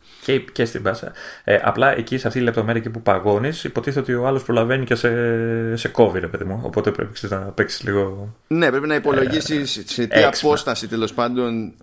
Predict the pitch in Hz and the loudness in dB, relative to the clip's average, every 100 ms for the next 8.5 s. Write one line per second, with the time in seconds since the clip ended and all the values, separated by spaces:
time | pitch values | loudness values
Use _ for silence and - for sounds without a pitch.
0 | - 120 117 117 110 117 123 110 107 104 | -4 -2 -2 -2 -2 -2 -2 -2 -2 -2
1 | 104 - 131 127 120 98 85 - 104 101 | -4 -2 2 2 2 -2 -6 -8 -4 -2
2 | 95 92 101 110 104 95 110 101 92 87 | -2 -4 -2 -2 -2 -4 -2 -2 -2 -4
3 | 92 - 95 - - _ - 117 110 104 | -6 -4 -6 -6 -14 _ -2 -2 0 -6
4 | 98 95 92 87 92 85 - - - - | -4 -2 -2 -2 0 -2 -4 -12 -16 -20
5 | - - - - _ _ - 123 131 139 | -20 -20 -20 -20 _ _ 0 2 2 2
6 | 135 131 131 131 131 123 135 147 180 226 | 2 0 0 0 0 -2 0 0 0 -4
7 | - - 160 151 151 147 143 143 139 135 | -12 -8 -2 0 0 0 -2 -2 -2 -2
8 | 131 123 110 - 135 | -2 -4 -6 -6 -8